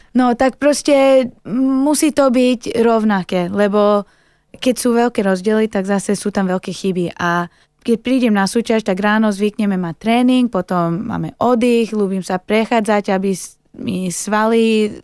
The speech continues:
a, nestvrdli. A potom, keď prídem druhýkrát na ten štadión, tak sa rozcvičím mimo ľadu, normálne mi to trvá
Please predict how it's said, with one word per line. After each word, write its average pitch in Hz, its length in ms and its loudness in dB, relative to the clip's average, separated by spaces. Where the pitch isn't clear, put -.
a, - 340 -4
nestvrdli. 220 840 -2
A - 80 -10
potom, 233 260 -2
keď 214 180 -2
prídem 214 320 -2
druhýkrát 208 440 0
na 190 140 -2
ten 180 160 -6
štadión, 226 480 -2
tak 190 160 -4
sa 180 160 -4
rozcvičím 233 680 -2
mimo 214 240 0
ľadu, 208 300 0
normálne 202 500 -2
mi 185 140 -4
to 190 120 -10
trvá 185 440 -6